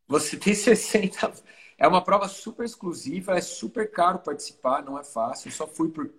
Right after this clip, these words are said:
porque eu tenho um canal mesmo, porque se eu fosse pagar pra ir e participar, era algo que, meu, é fora da realidade.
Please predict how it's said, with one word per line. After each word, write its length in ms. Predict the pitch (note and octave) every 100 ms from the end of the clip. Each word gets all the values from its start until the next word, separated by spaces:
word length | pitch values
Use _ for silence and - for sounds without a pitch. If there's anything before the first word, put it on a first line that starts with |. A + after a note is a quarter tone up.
| _
porque 200 | - -
eu 140 | C3+ B2 - -
tenho 160 | C3+
um 40 | B2+
canal 420 | B2 A2+ A2+ A2+
mesmo, 460 | G#2 A#2 C#3 D#3+ -
porque 460 | C#3 - B2+ A2+ - - _ _
se 160 | - B2
eu 40 |
fosse 280 | A2+ C#3 C#3
pagar 540 | - C#3 A2+ A#2+ B2+ -
pra 200 | - A#2
ir 600 | G#2+ A#2 A#2+ A2 F#2+ F#2 -
e 140 | G2+
participar, 680 | - G#2+ - - A#2+ A#2+ A#2
era 200 | A2+ A2+
algo 240 | A2 A2
que, 140 | - G#2+
meu, 220 | A2 G#2+
é 80 | G#2 - _ _
fora 320 | - - C3 D3
da 60 |
realidade. 680 | B2 A2+ A2+ A2+ C#3+ E3